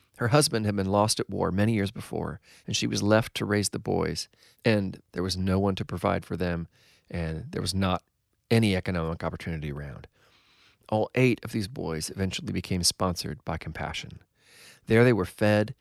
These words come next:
they were taught to read and write in Spanish and English.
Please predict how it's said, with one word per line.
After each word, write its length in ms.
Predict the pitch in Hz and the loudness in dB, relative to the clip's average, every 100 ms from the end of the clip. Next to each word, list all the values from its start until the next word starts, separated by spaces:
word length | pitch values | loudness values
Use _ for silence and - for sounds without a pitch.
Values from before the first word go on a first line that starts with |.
| _ _ _ | _ _ _
they 100 | - | -6
were 60 | 107 | 0
taught 240 | 120 - | 2 2
to 100 | 98 | 0
read 240 | 98 113 | 0 0
and 100 | 101 | 2
write 200 | 101 104 | 2 2
in 120 | - 90 | 0 -4
Spanish 460 | - 101 113 110 - | -2 0 0 -2 -2
and 200 | 110 - | -2 -2
English. 500 | 95 107 127 143 | -2 0 0 0